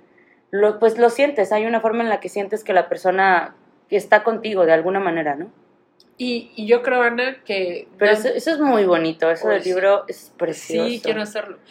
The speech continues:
Speaker 1: Es
Speaker 2: Y no,
Speaker 1: precioso.
Speaker 2: y, y fíjate que para nadie es fácil soltar, Ana. O sea,
Speaker 1: Pues sí.
Speaker 2: la, lo que estamos imitando en este espacio es que no sientas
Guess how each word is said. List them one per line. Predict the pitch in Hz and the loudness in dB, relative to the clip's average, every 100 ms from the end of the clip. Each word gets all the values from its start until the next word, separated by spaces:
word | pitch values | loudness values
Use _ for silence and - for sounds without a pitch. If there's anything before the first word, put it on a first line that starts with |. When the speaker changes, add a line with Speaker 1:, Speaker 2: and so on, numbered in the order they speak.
| - - | -20 -20
Speaker 1:
Es | - | -10
Speaker 2:
Y | 254 | -6
no, | 240 262 | 2 6
Speaker 1:
precioso. | 277 269 - | 6 2 -8
Speaker 2:
y, | 254 - | -10 -8
y | |
fíjate | 254 330 370 370 | -6 -4 -4 -2
que | 220 196 - | -2 -2 2
para | 208 190 | 2 2
nadie | 190 202 302 | -2 -2 -4
es | - | -4
fácil | 180 160 214 | -4 -4 -8
soltar, | 220 233 233 302 | -6 -6 0 0
Ana. | 196 - - _ | 0 -6 -20 _
O | - | -16
sea, | 180 208 185 - - | -4 -2 -2 -8 -14
Speaker 1:
Pues | 254 - | -12 2
sí. | |
Speaker 2:
la, | 220 220 233 | 4 4 2
lo | 233 226 | 2 4
que | 233 | 2
estamos | 220 262 302 339 | 0 -2 -2 -6
imitando | 262 208 - 202 220 226 | -8 -8 -2 0 0 -2
en | 226 202 | -2 -4
este | 208 233 | -8 -8
espacio | 226 - 208 226 208 | -6 -2 -2 0 2
es | 214 220 _ _ _ _ _ _ _ _ _ - - - - - _ | 2 -2 _ _ _ _ _ _ _ _ _ -16 -12 -10 -12 -18 _
que | 220 | -2
no | 226 302 | 2 0
sientas | - 277 269 302 330 - | 0 -4 6 6 6 -2